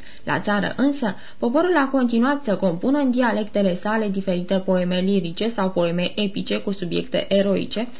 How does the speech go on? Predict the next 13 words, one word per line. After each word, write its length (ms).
istorice 560
ori 240
legendare. 640
S-au 200
păstrat 440
asemenea 560
texte 320
datând 400
din 140
secolele 600
șapte 640
și 180
opt. 260